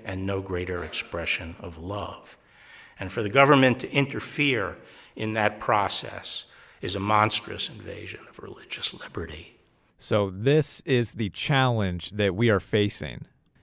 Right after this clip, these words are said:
Speaker 2: And we've now been given a, a terrific overview of the historical significance of religious liberty and, and how, how we got here to this place where this fundamental freedom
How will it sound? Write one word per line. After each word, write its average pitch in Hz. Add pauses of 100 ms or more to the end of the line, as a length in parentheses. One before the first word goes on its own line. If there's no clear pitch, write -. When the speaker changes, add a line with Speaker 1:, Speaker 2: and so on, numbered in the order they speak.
(100)
Speaker 2:
And 117
we've 120
now 123
been 110
given 117
a, 95
a 92
terrific 117
overview 104 (340)
of 95
the 101
historical 123
significance 110
of 101
religious 101
liberty 98 (440)
and, 98
and 92
how, 110
how 120
we 101
got 95
here 85
to 104
this 92
place 98
where 95
this 85 (220)
fundamental 107
freedom 90